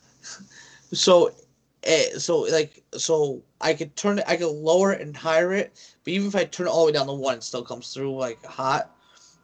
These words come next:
So, the knob to turn it from hot to cold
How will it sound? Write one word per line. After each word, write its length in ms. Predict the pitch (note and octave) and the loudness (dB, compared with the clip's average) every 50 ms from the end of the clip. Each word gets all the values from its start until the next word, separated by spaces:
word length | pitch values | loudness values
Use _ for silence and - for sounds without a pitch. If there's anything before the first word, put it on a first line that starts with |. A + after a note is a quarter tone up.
| _ _ _ _ _ _ _ _ _ - - - C#3 C#3 D3+ | _ _ _ _ _ _ _ _ _ -20 -18 -14 -10 -6 -2
So, 440 | - - F#3 F3 D#3+ D#3 D3+ D3 - _ _ _ _ _ _ _ _ _ _ _ _ _ _ _ _ _ - | 2 4 4 6 4 4 2 -2 -8 _ _ _ _ _ _ _ _ _ _ _ _ _ _ _ _ _ -12
the 480 | E3 E3 F3+ F#3 F3 E3+ E3 D#3+ D#3+ D3+ | -6 -2 -2 0 0 -2 -4 -4 -6 -8
knob 400 | D#3 D#3+ F3 F3 F3+ F#3+ G3 F#3+ | -6 -2 0 2 2 2 2 0
to 80 | - F3+ | -4 -10
turn 200 | - F#3 F3+ F3+ | -10 -8 -8 -8
it 100 | D3 - | -10 -12
from 160 | - D#3+ D3+ | -14 -18 -14
hot 300 | D3 D#3+ D#3+ E3 - - | -8 -6 -6 -6 -6 -8
to 60 | - | -18
cold 500 | - - - D#3+ D#3 D3 D3 D3 C#3+ - | -20 -8 -4 -2 0 0 -2 -4 -6 -10